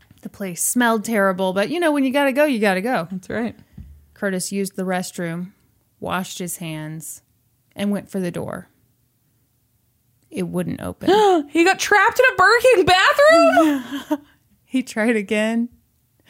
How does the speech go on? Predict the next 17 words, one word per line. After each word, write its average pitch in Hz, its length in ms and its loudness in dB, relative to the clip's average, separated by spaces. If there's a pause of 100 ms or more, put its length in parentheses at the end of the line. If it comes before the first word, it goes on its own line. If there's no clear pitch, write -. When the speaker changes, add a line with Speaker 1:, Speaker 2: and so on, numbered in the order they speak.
(320)
Speaker 1:
Nothing. 202 600 -6 (540)
He 247 180 -6
tried 233 320 -2
again. 185 560 -4 (520)
Nothing. 220 840 0 (460)
The 202 160 2
lock 196 600 0 (220)
was 226 300 -2
jammed. 170 600 -4 (240)
He 262 540 2
was 185 400 -4
trapped 277 600 0
inside 214 880 0
a 196 140 0
Burger 214 520 0
King 202 440 -6
bathroom. 170 760 -6